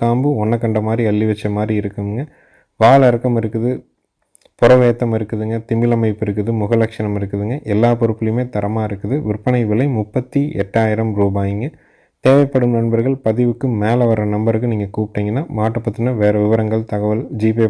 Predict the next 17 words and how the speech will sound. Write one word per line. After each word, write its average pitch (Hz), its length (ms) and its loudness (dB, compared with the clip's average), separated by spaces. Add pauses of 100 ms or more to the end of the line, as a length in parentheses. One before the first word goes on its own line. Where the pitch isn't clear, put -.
பண்றதுக்கு 104 460 -2 (100)
எல்லாமே 110 280 -2
நீங்க 110 140 -2
அந்த 101 100 -2
நம்பரை 104 280 -2
கேட்டுக்கலாமுங்க. 98 640 -4 (640)
அடுத்தது 151 360 4 (140)
வீடியோ 131 220 4 (100)
பதிவுல 117 380 2
நீங்க 104 160 -4 (100)
பார்க்கிறதுங்க, 101 540 -4 (840)
நாலாவது 135 600 6
ஈத்து 131 220 -4 (340)
கான்கிரேஜ் 123 520 2 (160)
மாடுங்க. 104 380 -2 (1400)
கான்கிரேஜ் 139 440 4 (180)
சினை 123 200 4